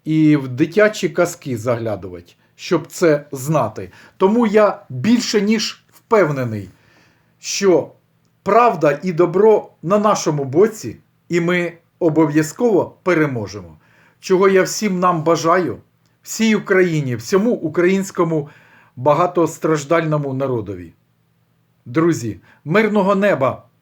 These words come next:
нам, а вам міцного здоров'я, е, прекрасного настрою,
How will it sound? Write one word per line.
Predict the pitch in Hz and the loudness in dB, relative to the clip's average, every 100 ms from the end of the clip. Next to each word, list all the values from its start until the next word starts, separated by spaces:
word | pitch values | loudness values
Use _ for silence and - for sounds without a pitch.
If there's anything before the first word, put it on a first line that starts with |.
| _ | _
нам, | 131 147 120 95 - _ _ _ _ _ _ _ _ _ _ _ | -6 -4 -4 -6 -18 _ _ _ _ _ _ _ _ _ _ _
а | 143 127 | -4 -2
вам | 156 247 - - | 0 0 -2 -10
міцного | 131 143 - 202 220 170 - _ | -8 -8 -4 0 0 0 -4 _
здоров'я, | 127 117 139 110 92 90 82 _ _ _ _ _ _ _ _ _ _ _ _ _ _ _ _ _ _ _ _ _ - | -14 -4 -2 -2 -8 -12 -18 _ _ _ _ _ _ _ _ _ _ _ _ _ _ _ _ _ _ _ _ _ -14
е, | 113 107 101 101 98 _ _ _ _ | -10 -8 -8 -10 -14 _ _ _ _
прекрасного | 175 180 185 180 180 151 143 | -4 0 0 0 -2 -6 -4
настрою, | 147 202 202 - 110 85 | -2 -2 -2 -8 -10 -10